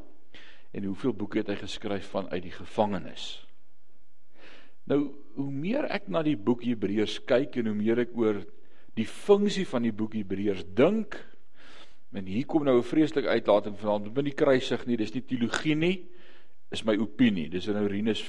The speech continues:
vier vers agt, dis waar ons nou trek, dis my opinie, is dit kan dalk wees dat hierdie Paulus se eerste boek was, wat hy geskryf het.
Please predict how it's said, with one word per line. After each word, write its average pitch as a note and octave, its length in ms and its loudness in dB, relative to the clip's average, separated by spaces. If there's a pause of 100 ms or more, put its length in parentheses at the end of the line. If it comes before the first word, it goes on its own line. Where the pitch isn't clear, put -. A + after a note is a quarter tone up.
(600)
vier C3 220 4
vers G#2+ 300 4 (100)
agt, - 420 6
dis G2 160 -4
waar G2+ 140 4
ons - 100 -2
nou G#2+ 120 6
trek, - 420 -2 (580)
dis A#2 160 0
my B2 160 10
opinie, C3 600 6 (840)
is C#3 100 2 (200)
dit E3+ 160 0 (280)
kan C#4 360 0
dalk E3 420 0
wees A2 400 0
dat A2 240 0 (120)
hierdie B2+ 520 -2 (180)
Paulus C3+ 420 6 (140)
se A2 200 0 (360)
eerste F#3 580 4
boek F#2 300 -6
was, - 380 -6 (1040)
wat G#2+ 160 0
hy F#2 100 -2
geskryf - 600 -6
het. - 120 -8